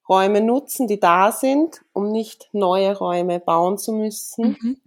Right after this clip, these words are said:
Speaker 1: Es hat auch einen eigenen Charme, finde ich, in so Zwischennutzungsräumen zu sein, die einfach, also in dem Fall ist es die alte W U in Wien und das sind, ist ein riesiges Gebäude, das sonst leer stehen würde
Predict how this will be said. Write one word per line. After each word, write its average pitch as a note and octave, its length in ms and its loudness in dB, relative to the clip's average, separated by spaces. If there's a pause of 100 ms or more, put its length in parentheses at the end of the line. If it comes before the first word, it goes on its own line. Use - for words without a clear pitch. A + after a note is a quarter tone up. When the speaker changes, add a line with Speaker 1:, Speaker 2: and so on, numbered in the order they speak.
(1500)
Speaker 1:
Es G3 160 2
hat A3 200 4
auch A#3+ 100 -2
einen A#3 220 0
eigenen G#3+ 460 0
Charme, F#3 420 -4
finde A3 320 -4
ich, G#3+ 100 -8
in G3 120 -4
so G3 240 0
Zwischennutzungsräumen G3+ 1900 -4
zu G3 120 -12
sein, F#3+ 520 -2
die G3 120 2
einfach, E3+ 340 -6 (400)
also E3 160 -2
in E3+ 100 -4
dem G#3+ 240 0
Fall G#3 520 0
ist F#3 120 -8
es F#3+ 120 -8
die - 120 -6
alte F3 340 -2
W F#3 140 -4
U C#4 200 0
in C#4+ 200 2
Wien B3+ 400 -2 (680)
und F#3+ 280 -4
das G3 120 -6
sind, G3+ 400 -4
ist G3 100 -8
ein G3 120 0
riesiges C#4 580 2
Gebäude, G#3+ 640 2
das G3+ 300 -4
sonst G3+ 280 -4
leer F#3 220 2
stehen F#3+ 380 -4
würde G3 520 -2